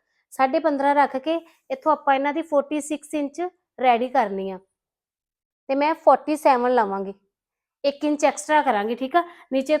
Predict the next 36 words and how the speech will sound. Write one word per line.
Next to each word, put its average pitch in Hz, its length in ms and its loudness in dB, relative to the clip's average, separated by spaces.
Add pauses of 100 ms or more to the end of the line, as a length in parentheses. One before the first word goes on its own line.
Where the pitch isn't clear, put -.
(120)
ਕੁਛ 302 220 -2
ਫੋਲਡ 247 360 6
ਚ 294 120 0
ਆ 320 140 8
ਜਾਏਗਾ, 311 380 4 (420)
ਤੇ 285 260 4
ਵੈਸੇ 269 320 0
ਤੇ 302 80 -6
ਕੁਛ 285 220 -6
ਇਹਦੇ 285 200 0
ਨੀਚੇ 269 240 -2
ਲੈਸ 233 280 0
ਵੀ 269 60 -6
ਲੱਗਣੀ 247 360 0
ਹੈ, 285 180 0 (140)
ਪੂਰੀ 247 220 -4
ਰੈਡੀ 226 260 0
ਹੋਏਗੀ 233 380 2
ਤਾਂ 233 220 0
ਤੁਹਾਨੂੰ 240 240 -6
ਚੈੱਕ 214 220 -8
ਕਰਾਵਾਂਗੇ। 214 280 -6 (420)
ਸਾਢੇ 254 320 0
ਪੰਦਰਾਂ 320 340 4
ਤੇ 320 80 0
ਇੱਕ 330 160 -4
ਨਿਸ਼ਾਨ 311 380 0
ਲਾ 294 160 4
ਲਿਆ, 320 200 -2 (400)
ਇੱਥੋਂ 311 260 -4
ਮੈਂ 311 140 0
ਲਾ 277 200 4
ਲਿਆ 285 260 0 (960)
ਫੋਰਟੀ 302 240 0
ਸੈਵਨ 226 380 0
ਤੇ 208 160 -12